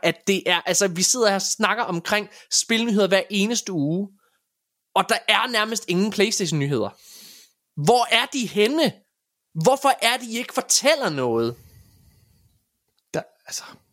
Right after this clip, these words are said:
Speaker 1: Nikolaj, er du, al-, altså, er jeg, er jeg helt på bar, altså, er jeg, er,
Speaker 2: Nej.
Speaker 1: taler jeg sort?
Speaker 2: Altså, der er der noget at se frem til. Spider-Man to ser virkelig godt ud. Det bliver en succes.
Speaker 1: Men det gør det da.
Speaker 2: Øh, Wolverine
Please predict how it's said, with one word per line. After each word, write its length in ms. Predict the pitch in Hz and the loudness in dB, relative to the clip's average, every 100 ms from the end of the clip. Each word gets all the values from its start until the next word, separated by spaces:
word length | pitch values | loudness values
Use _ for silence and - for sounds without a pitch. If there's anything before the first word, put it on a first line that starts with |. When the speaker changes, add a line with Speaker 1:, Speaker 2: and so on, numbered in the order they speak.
| - | -6
Speaker 1:
Nikolaj, 380 | 170 226 226 190 | -2 2 2 2
er 60 | 202 | 0
du, 180 | 262 202 | -2 0
al-, 200 | 220 208 | 0 0
altså, 200 | 208 220 | 0 4
er 60 | 220 | 4
jeg, 180 | 220 | 4
er 140 | 214 214 | 4 2
jeg 100 | 214 | 0
helt 520 | 330 311 220 180 170 | -4 -2 -2 -2 0
på 120 | 226 | 0
bar, 240 | 220 285 240 | 2 2 2
altså, 180 | 180 202 | 0 0
er 60 | 214 214 | 0 0
jeg, 100 | 202 - - | -4 -10 -6
er, 260 | 196 196 135 | -4 -4 -6
Speaker 2:
Nej. 80 | 120 | -6
Speaker 1:
taler 200 | 202 208 | 0 0
jeg 120 | 208 | 2
sort? 300 | 302 427 - - - - - - - _ | 0 0 -2 -20 -20 -20 -20 -20 -20 _
Speaker 2:
Altså, 160 | - - | -8 -6
der 80 | 147 | -2
er 100 | 170 | 2
der 80 | 202 | 2
noget 300 | 160 165 190 | 4 4 4
at 80 | - | 2
se 100 | 139 | -2
frem 200 | 107 - | -8 -8
til. 160 | - - | -8 -8
Spider-Man 420 | - 160 180 190 | 0 2 4 2
to 260 | 254 247 - _ | 2 0 0 _
ser 120 | - 180 | -2 0
virkelig 180 | 180 | 2
godt 200 | 180 175 | 2 2
ud. 140 | 175 175 _ _ _ _ _ _ _ _ _ - | 2 -2 _ _ _ _ _ _ _ _ _ -2
Det 100 | 160 | 0
bliver 120 | 170 | 2
en 80 | 151 | 0
succes. 360 | 147 - 156 139 - _ _ _ - | -4 0 0 0 -14 _ _ _ -8
Speaker 1:
Men 80 | 190 | 0
det 80 | 143 | 4
gør 120 | - | 4
det 140 | 135 | 4
da. 420 | 131 131 131 131 131 | 2 2 2 2 0
Speaker 2:
Øh, 60 | 131 | 2
Wolverine 560 | 160 156 170 208 233 | 2 4 4 4 0